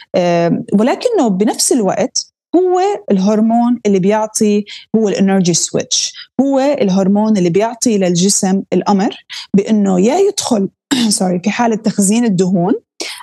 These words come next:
أو يدخل في حالة حرق الدهون. فإذا الإنسولين عالي، there is no way on earth إنه الجسم يدخل في مود حرق الدهون. أوكي؟ وإذا الإنسولين واطي،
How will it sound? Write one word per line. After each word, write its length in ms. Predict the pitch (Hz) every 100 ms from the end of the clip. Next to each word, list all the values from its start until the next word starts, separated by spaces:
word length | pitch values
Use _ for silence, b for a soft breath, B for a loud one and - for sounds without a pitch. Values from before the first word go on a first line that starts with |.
| -
أو 240 | 359 480 349
يدخل 380 | 349 - 269 247
في 180 | 240 202
حالة 340 | - 202 185
حرق 320 | - 180 -
الدهون. 480 | 165 151 160 156 160 175 _ - B B -
فإذا 240 | 214 226
الإنسولين 540 | 240 339 523 - 370 247
عالي، 540 | 180 226 214 156 123 - _ _ _
there 180 | 220 311
is 60 | 247
no 480 | 262 269 302 269 240
way 200 | 214 - _ _ -
on 100 | 208
earth 560 | 196 - 220 170 - - - _ _
إنه 360 | 220 208 196 196
الجسم 600 | 196 185 220 - 190 196 196 -
يدخل 460 | 208 208 - 196 185
في 200 | - 180
مود 280 | 175 165
حرق 300 | - 175 170
الدهون. 440 | 170 147 156 - - - _ B B B -
أوكي؟ 380 | 180 175 190 277 B -
وإذا 200 | 240 262
الإنسولين 540 | 285 508 - 453 320
واطي، 560 | 262 254 269 - 233